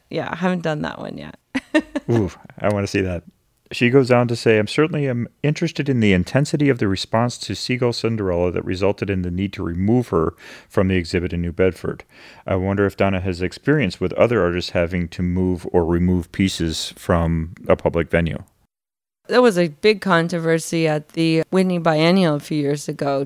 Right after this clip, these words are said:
Speaker 1: Dana Schutz did a painting based on the historic photograph of Emmett Till, a young African-American man that had been really brutally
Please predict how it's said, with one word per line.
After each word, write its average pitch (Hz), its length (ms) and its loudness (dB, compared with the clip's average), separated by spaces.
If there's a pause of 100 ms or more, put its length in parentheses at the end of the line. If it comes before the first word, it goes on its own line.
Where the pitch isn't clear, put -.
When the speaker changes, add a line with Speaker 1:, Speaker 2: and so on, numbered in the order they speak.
Speaker 1:
Dana 160 240 0
Schutz 165 420 -6
did 151 460 -2
a 156 60 -4
painting 151 760 0
based 170 360 2
on 151 380 2
the 175 80 2
historic 160 480 2
photograph 156 540 -2
of 147 140 -4
Emmett 151 360 -4
Till, 208 460 -2 (540)
a - 100 -4
young 156 580 2
African-American 147 840 -2
man 143 480 -4 (340)
that 165 160 0
had 156 240 2
been 143 500 2
really 165 320 6
brutally 147 720 0